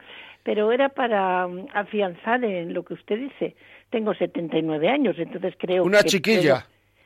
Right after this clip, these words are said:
Speaker 1: Sí, pero, pero estoy haciendo unas perdices para el día de la Navidad,
Speaker 2: Mire qué
Speaker 1: ahora
Speaker 2: bien.
Speaker 1: mismo.
Speaker 2: Mire qué
Speaker 1: Por
Speaker 2: bien.
Speaker 1: eso no le llamaba. <laughs>
Speaker 2: Mire, ya sabía yo que había muchos haciendo comida y muchos oyendo la
Speaker 1: Claro.
Speaker 2: lotería. No, pero sí
Speaker 1: Bueno,
Speaker 2: han llamado muchos, ¿eh?
Speaker 1: yo,
Speaker 2: Lo que pasa
Speaker 1: yo
Speaker 2: es que
Speaker 1: la,
Speaker 2: no
Speaker 1: yo
Speaker 2: funcionaba el teléfono.
Speaker 1: la
Speaker 2: Dígame, dígame.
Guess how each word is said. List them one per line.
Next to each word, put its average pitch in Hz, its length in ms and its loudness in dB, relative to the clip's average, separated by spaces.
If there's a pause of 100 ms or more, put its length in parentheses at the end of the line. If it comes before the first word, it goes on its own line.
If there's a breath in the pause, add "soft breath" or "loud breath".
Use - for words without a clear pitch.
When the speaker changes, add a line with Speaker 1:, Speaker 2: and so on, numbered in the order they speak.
(100)
Speaker 1:
Sí, 285 300 2
pero, 202 400 2 (200 soft breath)
pero 196 300 4
estoy 285 360 0
haciendo 302 280 2
unas 240 260 0
perdices 220 580 -2
para 202 260 0
el 196 100 0
día 202 220 2
de 190 140 0
la 180 160 2
Navidad, 180 720 -2
Speaker 2:
Mire 202 180 2
qué 220 80 6
Speaker 1:
ahora 202 200 6
Speaker 2:
bien. 147 80 6 (120)
Speaker 1:
mismo. 170 560 -2
Speaker 2:
Mire 214 340 0
qué 208 120 0
Speaker 1:
Por 156 120 4
Speaker 2:
bien. 254 140 2
Speaker 1:
eso 277 80 2
no 254 140 2
le 233 120 4
llamaba. 226 640 0 (180)
<laughs> 190 120 -2
Speaker 2:
Mire, 180 320 4
ya 202 160 6
sabía 214 420 8
yo 196 240 8
que 190 80 4
había 214 300 8
muchos 208 320 4
haciendo 208 480 4
comida 196 580 4
y 175 140 4
muchos 214 480 4
oyendo 202 340 6
la 214 140 10
Speaker 1:
Claro. 185 140 10
Speaker 2:
lotería. 170 520 8 (300 loud breath)
No, 208 160 8
pero 190 180 8
sí 202 120 8
Speaker 1:
Bueno, 240 80 10
Speaker 2:
han 247 120 8
llamado 214 280 10
muchos, 180 440 4
¿eh? 190 80 6
Speaker 1:
yo, 190 80 8
Speaker 2:
Lo 180 140 6
que 170 100 4
pasa 214 300 6
Speaker 1:
yo 269 60 4
Speaker 2:
es 254 40 6
que 196 80 6
Speaker 1:
la, 202 120 6
Speaker 2:
no 190 40 8
Speaker 1:
yo 180 80 4
Speaker 2:
funcionaba 170 400 2
el 139 80 0
teléfono. 139 340 -4
Speaker 1:
la 196 100 6
Speaker 2:
Dígame, - 180 8
dígame. 202 140 6